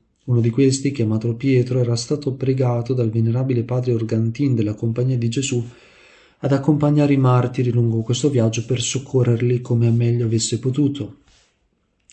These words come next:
L'altro, chiamato Francesco, avendo indarno supplicato che lo inserissero nella lista dei martiri,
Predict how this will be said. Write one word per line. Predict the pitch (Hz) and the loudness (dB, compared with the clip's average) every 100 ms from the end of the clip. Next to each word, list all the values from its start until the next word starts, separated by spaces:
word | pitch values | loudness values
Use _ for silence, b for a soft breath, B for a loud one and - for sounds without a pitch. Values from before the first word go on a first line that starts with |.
| _ | _
L'altro, | 135 123 123 120 135 | 2 2 2 0 -2
chiamato | 131 107 107 110 | 0 -2 -2 -2
Francesco, | 131 127 135 131 123 | -2 0 0 -2 -2
avendo | 117 127 123 | 0 0 2
indarno | 117 117 135 127 113 | 2 0 0 0 0
supplicato | 107 120 110 113 117 135 131 113 | -2 -2 -2 -2 -2 -4 -4 -4
che | 117 | 0
lo | 113 | 0
inserissero | 110 - 127 135 127 120 | 0 -2 -2 -4 -4 0
nella | 113 117 | 0 0
lista | 117 139 - 113 | 0 -4 -6 -4
dei | 120 | -2
martiri, | 127 110 113 - 147 143 | -2 -2 -4 -6 -6 -6